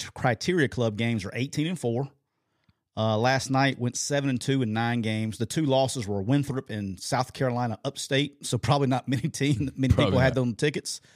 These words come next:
Speaker 1: Uh, everybody else pretty much won. Uh, it was, it was a good day, and so today is one of those days as well. So today is what makes you appreciate Criteria Club.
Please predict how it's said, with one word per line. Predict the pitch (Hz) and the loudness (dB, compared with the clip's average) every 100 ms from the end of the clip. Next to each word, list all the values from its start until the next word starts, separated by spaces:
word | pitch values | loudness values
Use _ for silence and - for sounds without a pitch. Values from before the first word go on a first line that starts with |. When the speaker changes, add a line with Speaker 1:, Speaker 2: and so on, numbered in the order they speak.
| _ _ _ _ | _ _ _ _
Speaker 1:
Uh, | 113 113 110 107 104 98 92 _ - | -2 0 2 2 0 -2 -4 _ 0
everybody | 123 123 123 | 2 6 6
else | 127 | 4
pretty | - 135 | 4 4
much | 131 120 | 4 4
won. | 123 135 151 156 _ _ _ _ _ _ - | 4 6 4 0 _ _ _ _ _ _ 0
Uh, | 110 110 | 2 4
it | |
was, | 107 107 | 2 0
it | - | 2
was | 131 113 | 2 6
a | |
good | 135 131 | 6 6
day, | 143 123 - - | 6 4 -2 -2
and | 120 117 113 | 2 4 4
so | 139 127 | 4 4
today | - 117 139 160 143 123 | 4 2 4 6 6 4
is | - 113 | 2 0
one | 110 120 | 2 2
of | |
those | 120 113 | 4 2
days | 117 120 104 | 2 2 0
as | 95 | -2
well. | 117 123 98 | 0 0 0
So | - 123 107 - - _ - | -2 0 0 -2 -18 _ -6
today | 123 165 | 2 4
is | 226 135 | 4 4
what | 139 | 4
makes | 120 127 - | 4 2 0
you | 123 117 | -2 -2
appreciate | 98 - 117 107 107 95 | -2 -4 -4 -4 -4 -6
Criteria | - 92 - 101 90 | -6 -8 -8 -8 -8
Club. | - - - | -10 -12 -12